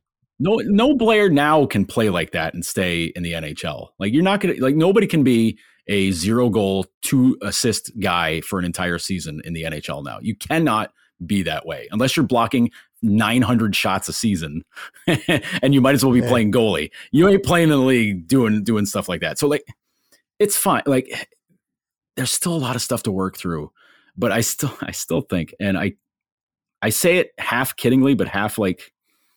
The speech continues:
Speaker 1: like, "Ah, just kidding," but, uh, maybe get him and see a sports psychologist to break him out of, like, whatever the, whatever the frig happened to him. I've
Speaker 2: Yeah,
Speaker 1: said, I
Speaker 2: you've
Speaker 1: said this
Speaker 2: said
Speaker 1: before
Speaker 2: that.
Speaker 1: on here, but, like, yeah, just
Speaker 2: Yep.
Speaker 1: get him out of his own head,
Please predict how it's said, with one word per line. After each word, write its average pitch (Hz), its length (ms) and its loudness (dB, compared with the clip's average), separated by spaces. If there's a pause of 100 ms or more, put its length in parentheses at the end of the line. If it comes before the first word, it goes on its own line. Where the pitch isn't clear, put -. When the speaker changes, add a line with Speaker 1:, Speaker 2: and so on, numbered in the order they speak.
(200)
Speaker 1:
like, 110 180 -2
"Ah, 233 180 0
just 202 180 0
kidding," 240 240 4
but, 123 220 2
uh, 180 120 -4 (120)
maybe 277 480 0 (880)
get 202 100 0
him 254 80 4
and 240 80 2
see 160 120 0
a 127 60 2
sports - 300 -4
psychologist 90 560 -4
to 78 60 -10
break 92 240 -4
him 117 100 -2
out 101 140 -2
of, 85 80 -2
like, 78 140 -6
whatever 117 260 -6
the, 85 220 -10 (140)
whatever 196 200 -6
the 185 80 -2
frig 101 360 -2
happened 87 380 -6
to 71 100 -10
him. 73 120 -10
I've 131 200 2
Speaker 2:
Yeah, - 60 4
Speaker 1:
said, 127 100 4
I 196 100 2
Speaker 2:
you've 196 80 2
Speaker 1:
said 233 140 4
this 226 80 -2
Speaker 2:
said 113 160 -4
Speaker 1:
before 139 160 2
Speaker 2:
that. 151 60 4
Speaker 1:
on 98 100 2
here, 87 160 -2
but, 80 160 -10
like, - 100 -20 (440)
yeah, 170 160 -6
just 127 160 -6
Speaker 2:
Yep. 120 60 -2
Speaker 1:
get 202 100 2
him 185 60 2
out 160 120 2
of 120 60 4
his 98 120 0
own 107 140 0
head, 82 320 -4